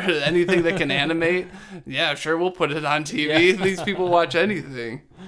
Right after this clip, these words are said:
Speaker 2: Uh,
Speaker 1: But yeah, so that's kind of like the, the backstory of Rick and Morty.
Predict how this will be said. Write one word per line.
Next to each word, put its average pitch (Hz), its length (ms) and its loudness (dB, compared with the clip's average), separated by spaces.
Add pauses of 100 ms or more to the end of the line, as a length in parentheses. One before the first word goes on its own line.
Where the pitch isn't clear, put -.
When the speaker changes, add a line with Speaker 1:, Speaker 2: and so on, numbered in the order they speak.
(540)
Speaker 2:
Uh, 123 260 -6
Speaker 1:
But 160 320 2
yeah, 196 300 4
so 185 180 -2
that's 196 180 0
kind 220 140 -2
of 196 80 -6
like 170 160 -2
the, 135 260 -4
the 120 80 -12
backstory 127 680 -6
of 123 160 -10 (160)
Rick 127 240 -10
and 127 100 -8
Morty. 131 460 -8